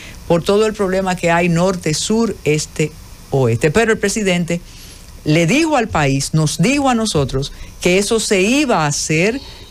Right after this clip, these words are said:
para evitar tragedias en el futuro. Pues estamos en el futuro,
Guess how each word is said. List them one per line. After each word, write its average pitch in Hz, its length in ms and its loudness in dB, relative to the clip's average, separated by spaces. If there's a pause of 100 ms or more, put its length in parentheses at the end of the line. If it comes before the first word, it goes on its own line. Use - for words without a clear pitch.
para 165 320 4
evitar 180 800 0 (200)
tragedias 143 800 0 (320)
en 160 260 2
el 226 360 2 (120)
futuro. 127 640 0
Pues 185 200 2
estamos 233 480 0
en 254 100 2
el 220 160 -2
futuro, 156 600 0